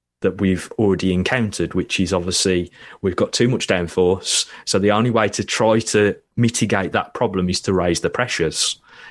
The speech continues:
And it becomes a never-ending cycle of chasing the problem.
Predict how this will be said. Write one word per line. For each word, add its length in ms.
And 340
it 140
becomes 440
a 40
never-ending 720
cycle 440
of 120
chasing 640
the 80
problem. 500